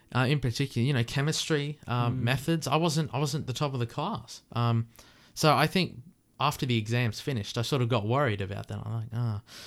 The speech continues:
Speaker 1: is this gonna, is this gonna go really well?" Um, and in the end, uh, you know, it turned out, uh, just amazing. Um, so I think the lesson <laughs> for that is, yeah, I mean, I was definitely preoccupied with what some of my classmates were getting 'cause they're, you know, they're really talented.
Speaker 2: Yeah.
Speaker 1: Um,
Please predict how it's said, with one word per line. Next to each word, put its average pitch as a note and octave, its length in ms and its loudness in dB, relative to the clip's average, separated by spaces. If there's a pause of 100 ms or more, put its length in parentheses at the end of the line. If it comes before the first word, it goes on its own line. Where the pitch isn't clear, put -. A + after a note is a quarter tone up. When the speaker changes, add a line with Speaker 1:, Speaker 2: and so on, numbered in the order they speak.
(180)
Speaker 1:
is A#2 120 -2
this D3+ 180 0
gonna, C3+ 360 2
is B2 120 -2
this C#3 160 -4
gonna C3 220 2
go C3 420 2 (160)
really B2+ 280 2
well?" C3 340 0 (360)
Um, B2 320 2
and C#3 160 2
in D#3 140 2
the A#2 140 2
end, A#2 420 -4 (480)
uh, A2+ 60 -4
you A#2 180 0
know, - 80 -8
it A2+ 160 -2
turned A#2+ 280 -2
out, G#2+ 260 -4 (100)
uh, G2+ 80 -10
just - 220 -12
amazing. G2+ 460 -6 (160)
Um, G#2+ 200 -4 (240)
so C#3+ 140 2
I C#3+ 80 4
think D#3+ 160 0
the B2+ 80 0
lesson C3 280 0
<laughs> - 120 -6
for C3+ 80 2
that A#2 180 2
is, A2 240 -4 (260)
yeah, D3+ 320 6
I B2 100 6
mean, B2 260 4
I B2+ 140 2
was B2+ 360 4
definitely G#2+ 640 -2 (420)
preoccupied A#2+ 640 -2
with G#2 180 -8
what A2+ 180 -4 (160)
some C3+ 200 0
of - 40 4
my A#2 60 4
classmates A#2 480 -2
were A2+ 80 -4
getting A#2+ 240 -4
'cause A#2 160 -4
they're, B2 120 0
you B2+ 140 0
know, G#2+ 120 0
they're A2+ 100 0
really B2+ 240 0
talented. A2 680 -6
Speaker 2:
Yeah. D3+ 140 -8
Speaker 1:
Um, G#2+ 220 -4